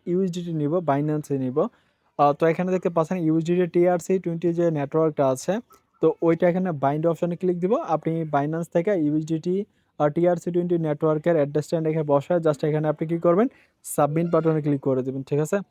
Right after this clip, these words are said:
তো সাবমিট বাটনে ক্লিক করে দিলে আপনার এখানে কিন্তু, আ, অ্যাড্রেসটা বাইন্ড হয়ে যাবে। Then আপনি এখানে স্মুথলি এখান থেকে আপনি কিন্তু উইথড্র করতে পারবেন, ঠিক আছে?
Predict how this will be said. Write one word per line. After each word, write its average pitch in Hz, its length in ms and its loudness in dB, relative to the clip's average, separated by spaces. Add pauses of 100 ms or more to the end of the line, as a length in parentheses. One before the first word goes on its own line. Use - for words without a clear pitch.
(320)
তো 165 80 2
সাবমিট 156 380 0
বাটনে 180 360 0
ক্লিক 180 200 -2
করে 190 160 2
দিলে 202 160 0
আপনার 160 260 0
এখানে 156 240 -2
কিন্তু, 160 280 0
আ, 202 180 -4
অ্যাড্রেসটা 143 540 0
বাইন্ড 139 340 0
হয়ে 156 180 4
যাবে। 156 300 0 (280)
Then 151 140 2
আপনি 151 240 -2
এখানে 156 260 -2
স্মুথলি 165 420 -2
এখান 156 200 0
থেকে 151 160 0
আপনি 143 200 -2
কিন্তু 147 180 -2
উইথড্র 139 240 -4
করতে 135 220 -4
পারবেন, 127 240 -4
ঠিক 147 160 -6
আছে? 165 200 0